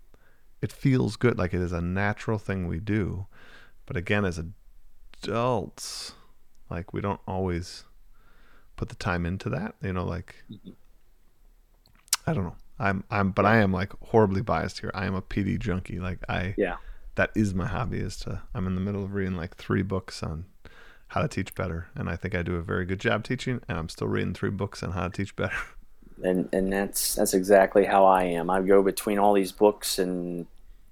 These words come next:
Speaker 2: take all the, like, I was, at one time I was reading your Fully Engaged book, and then I had an instructional coaching book,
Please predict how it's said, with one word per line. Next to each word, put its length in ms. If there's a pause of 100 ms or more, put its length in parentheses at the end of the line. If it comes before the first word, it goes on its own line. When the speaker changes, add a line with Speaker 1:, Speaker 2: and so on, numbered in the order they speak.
(100)
Speaker 2:
take 160
all 160
the, 60
like, 300
I 100
was, 280
at 120
one 220
time 320
I 40
was 200
reading 320
your 100
Fully 380
Engaged 500
book, 400 (800)
and 220
then 260
I 120
had 300
an 240
instructional 600
coaching 460
book, 420